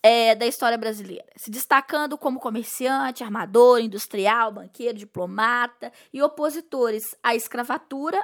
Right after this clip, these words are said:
ao tráfico e um dos precursores do liberalismo no Brasil. Dividido entre as atividades de indústria, de indústria e banqueiro, aos quarenta anos de idade, Irineu já era um dos mais ricos homens do Império.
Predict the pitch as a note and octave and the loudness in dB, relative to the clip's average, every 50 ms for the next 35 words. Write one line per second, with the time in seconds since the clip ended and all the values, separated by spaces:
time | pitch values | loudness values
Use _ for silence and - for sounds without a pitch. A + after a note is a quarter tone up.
0 | - - B3 B3+ B3+ _ - C4 B3+ C4 C#4+ E4+ - - - _ - F4+ G4+ - | -2 -2 -4 -4 -2 _ 2 4 6 6 4 2 -2 -8 -14 _ -12 -12 -12 -12
1 | - - - _ - E4 E4 F4 F#4 G4 F#4 F4+ E4+ F4 - - - E4 E4 F#4 | -16 -20 -20 _ -8 -6 -4 -4 -4 -6 -10 -10 -8 -8 -8 -4 -2 -2 -2 -2
2 | - - - G#4+ - - - - - C#4 C4 C#4 D4 D#4 D#4 B3+ D4 D4 C4+ B3 | -6 -10 -10 -10 -8 -6 -6 -2 0 4 6 6 4 4 0 -4 -8 -10 -6 -6
3 | C#4 C#4+ D4 D4 C#4+ B3+ B3+ B3 B3 C4+ C4 C4 C#4 C4+ D4 D4 C#4 A#3 F#3+ E3+ | -4 -2 -2 -4 -4 -6 -10 -12 -10 -10 -10 -6 -4 -2 -2 -2 -4 -6 -10 -14
4 | - - _ _ _ _ _ _ _ _ _ _ _ - - - - - - _ | -14 -18 _ _ _ _ _ _ _ _ _ _ _ -20 -20 -20 -20 -20 -14 _
5 | - C#4 B3 D4 C4+ E4+ F#4+ G4+ F#4+ F#4 - D#4 D4 D4 - - A#3+ B3+ A3+ A#3 | -8 -6 -6 -2 -2 0 0 0 -2 0 2 0 0 0 -2 -6 -6 0 4 4
6 | A3 A3+ A3+ A3 G#3+ A3 G#3 G3 F#3+ G3+ G#3+ A3+ - - - G#3+ G#3 - G3 G3 | 4 4 0 -4 -8 -8 -6 -6 -6 -6 -6 -6 -8 -8 -10 -10 -10 -12 -12 -8
7 | G#3 A3+ A3 G3 G3+ A3 C4 C#4+ D4 - - - G#3+ F#3+ G3 G3 F#3+ G3 F#3 F#3+ | -6 -6 -4 -4 -6 -6 -6 -6 -8 -8 -8 -6 -6 -6 -6 -6 -8 -10 -10 -10
8 | F#3+ - - G#3 A3 A#3 B3+ C4 A3+ G3 E3+ - - G3+ A3+ - - B3+ A3+ A#3+ | -14 -10 -4 0 2 2 2 0 -2 -6 -8 -8 -8 -8 -6 -2 0 0 0 0
9 | C4+ C#4+ - C4+ A#3+ A3+ G#3 G#3 G#3 G3+ G3+ G#3 G3+ G3+ G#3 F#3+ F3 F#3 F#3 G#3 | -2 -4 -4 0 2 2 2 2 2 0 -2 -2 -4 -4 -6 -6 -2 2 2 4
10 | A3+ A#3+ A3 G#3 G3+ G#3 G3 - _ - - - - G3 - - A3 A3+ B3 A#3+ | 4 2 0 -4 -8 -12 -16 -18 _ -20 -20 -20 -20 -14 -8 -6 -4 -4 -2 -2
11 | A#3 A#3+ B3 C4+ C#4 C#4+ C#4+ C#4 - - A3+ C4 C4 A#3+ B3+ C4+ C#4 D4 C#4+ D4 | 2 2 4 4 4 2 0 -4 -6 -6 0 2 2 2 4 2 0 -2 -4 -6
12 | D4 B3+ C#4+ C#4+ - - - A#3+ A#3 A#3+ B3 B3 C#4 C#4 D4+ E4 F4 F4+ F#4 F4+ | -8 -10 -10 -12 -12 -12 -10 -8 -6 -4 0 2 4 4 4 4 0 -4 -8 -10
13 | E4+ - - - A#3 A#3 D4 F4 G4 - _ - B3+ C4 A#3 A#3 B3+ B3 C4 B3 | -8 -8 -8 -6 -4 -2 -2 -2 -2 -4 _ -14 -14 -12 -10 -6 -4 -4 -4 -4
14 | B3 A#3+ A3+ G#3+ A3+ A3+ A3 A3+ _ F#3+ E3 D3+ E2 - - | -6 -10 -12 -12 -12 -12 -14 -12 _ -14 -14 -14 -16 -18 -20